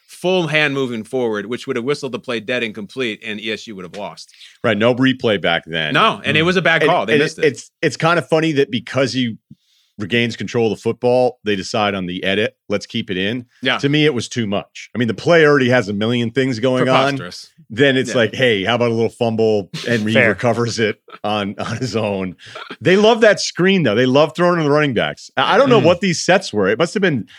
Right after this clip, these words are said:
Speaker 2: jumbo sets all the time.
Speaker 3: So you mentioned they based Latimer on Tommy Chalkin, who is, there's a Sports Illustrated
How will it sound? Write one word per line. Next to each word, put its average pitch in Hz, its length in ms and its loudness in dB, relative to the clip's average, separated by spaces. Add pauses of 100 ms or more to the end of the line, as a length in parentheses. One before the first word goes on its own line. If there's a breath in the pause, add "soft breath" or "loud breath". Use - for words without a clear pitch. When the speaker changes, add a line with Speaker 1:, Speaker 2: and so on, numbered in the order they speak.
(120)
Speaker 2:
jumbo 143 460 2
sets - 500 -2
all 120 180 0
the 110 100 -6
time. 107 400 -4 (500)
Speaker 3:
So - 160 -2
you 175 180 2
mentioned 170 460 2
they 147 120 4
based 147 380 0
Latimer 143 480 2
on 123 180 0
Tommy 135 340 -2
Chalkin, 110 760 -2
who 135 220 0
is, 120 340 -4 (200)
there's 135 200 -4
a 104 40 -8
Sports - 360 0
Illustrated 127 640 0